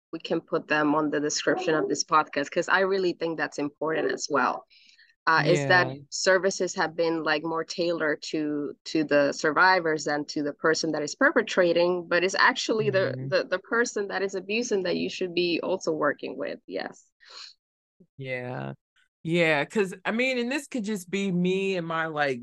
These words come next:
Speaker 2: big old compassionate heart and, you know, empathy being my thing. Um, but that was one of the hardest things for me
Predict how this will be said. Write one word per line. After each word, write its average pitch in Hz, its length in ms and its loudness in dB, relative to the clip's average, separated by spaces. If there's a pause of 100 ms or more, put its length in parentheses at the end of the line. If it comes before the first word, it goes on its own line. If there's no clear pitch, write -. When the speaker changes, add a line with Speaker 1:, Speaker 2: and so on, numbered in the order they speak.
(160)
Speaker 2:
big 175 220 2
old 160 240 4
compassionate 151 760 2
heart 143 540 2
and, 131 480 -4
you 160 120 2
know, 139 340 2
empathy 170 540 2
being 131 720 -2
my 139 280 0
thing. 135 580 0 (520)
Um, 147 600 6 (340)
but 170 280 4
that 208 360 4
was 160 840 0 (480)
one 165 360 4
of 156 140 2
the 147 120 6
hardest 156 520 2
things 156 340 0
for - 280 -4
me 151 580 2